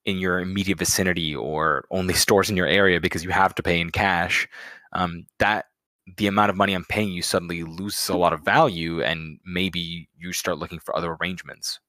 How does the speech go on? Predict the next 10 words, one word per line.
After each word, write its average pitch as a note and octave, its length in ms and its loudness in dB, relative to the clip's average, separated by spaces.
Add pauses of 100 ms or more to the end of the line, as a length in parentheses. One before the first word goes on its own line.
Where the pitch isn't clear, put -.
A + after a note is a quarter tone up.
and, D2+ 300 -10
uh, D#2+ 260 -4 (760)
changing E2+ 500 -2
your F2 140 -6
employment E2 500 -4
from D#2+ 520 -4 (360)
Russian F2 380 2
oligarch E2 540 0
to D#2+ 380 -8 (600)
potential F2 1080 -4